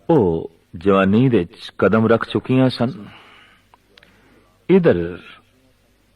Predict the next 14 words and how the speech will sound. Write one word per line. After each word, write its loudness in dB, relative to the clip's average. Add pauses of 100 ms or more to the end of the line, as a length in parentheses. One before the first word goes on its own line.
(240)
ਧੰਨ 2
ਗੁਰੂ 4
ਰਾਮਦਾਸ 2
ਜੀ 0
ਮਹਾਰਾਜ, -4 (680)
ਜਿਨ੍ਹਾਂ 0
ਦਾ -4
ਨਾਂ -8 (760)
ਮਾਤਾ 0
ਪਿਤਾ -2
ਨੇ -4
ਜੇਠਾ 0
ਜੀ 0
ਰੱਖਿਆ, -8